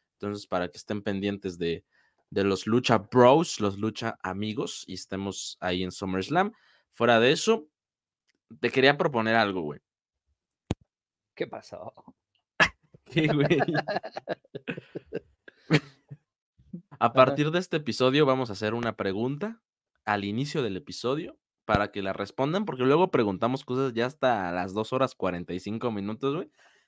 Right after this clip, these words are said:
Speaker 2: Sí, sí, sí. Ajá.
Speaker 1: Entonces, para que ahora participen desde el minuto,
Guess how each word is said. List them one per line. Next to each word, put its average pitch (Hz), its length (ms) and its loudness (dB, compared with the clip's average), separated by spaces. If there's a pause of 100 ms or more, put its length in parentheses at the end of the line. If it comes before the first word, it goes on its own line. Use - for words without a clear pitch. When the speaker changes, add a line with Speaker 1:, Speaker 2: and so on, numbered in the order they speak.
(120)
Speaker 2:
Sí, 131 420 -4
sí, 110 140 -16
sí. 110 160 -20 (160)
Ajá. 110 140 -14
Speaker 1:
Entonces, 127 440 -2
para 110 220 -2
que - 80 -6
ahora 139 200 2
participen 113 600 -4
desde 98 240 -2
el 95 100 -4
minuto, 95 1040 0